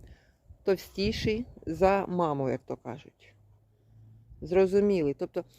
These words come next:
ніколи не залишаємо тонесеньке, якщо воно дуже тонке, на ньому нічого, гляньте, бачите? Гарного не виросте. Так, будуть квіти, одна-дві, але вони будуть лише тягти сили.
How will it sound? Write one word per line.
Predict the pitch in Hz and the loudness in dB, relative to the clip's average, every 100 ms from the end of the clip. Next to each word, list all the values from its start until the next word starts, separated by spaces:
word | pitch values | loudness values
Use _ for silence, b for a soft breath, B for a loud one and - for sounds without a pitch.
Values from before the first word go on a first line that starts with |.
| b b - | b b 0
ніколи | 208 233 - 247 220 190 | 2 2 6 6 6 4
не | 190 | 2
залишаємо | 175 185 190 - 190 170 165 160 | 2 2 2 0 -2 -2 0 -2
тонесеньке, | 175 165 190 262 - 175 160 - 143 | -2 0 0 0 -4 -8 -8 -10 -6
якщо | 165 - 208 185 | -4 -2 -2 -2
воно | 180 170 | -2 -2
дуже | 180 208 185 165 | 2 2 2 0
тонке, | 165 165 - 190 262 - _ _ _ _ _ _ _ _ _ - _ _ _ _ - | -2 -4 -2 -2 -2 -8 _ _ _ _ _ _ _ _ _ -20 _ _ _ _ -2
на | 190 | 2
ньому | 208 254 269 | 4 6 4
нічого, | 202 - 208 185 | 2 2 -2 0
гляньте, | 180 185 170 156 156 156 | 0 0 0 -2 -8 -12
бачите? | 175 214 - - 156 156 - - B B B | -8 -8 -10 -14 -14 -14 -20 -20 B B B
Гарного | 160 190 277 220 165 | -2 2 2 2 0
не | 160 202 | 0 0
виросте. | 233 196 151 160 - - B B | 4 2 2 -6 -10 -14 B B
Так, | - 185 160 | 2 4 4
будуть | 170 196 180 - | 2 4 2 0
квіти, | 214 262 320 285 | -2 0 0 0
одна-дві, | 254 196 170 180 165 151 180 247 294 | 0 0 0 0 0 -2 0 2 4
але | 180 185 | 2 2
вони | 185 196 208 | 2 2 2
будуть | 196 196 185 | 2 -2 2
лише | 196 196 220 185 | 0 2 2 2
тягти | 180 180 - 180 | 0 -4 -2 -4
сили. | - - 165 147 165 254 | -4 -4 -2 0 0 -2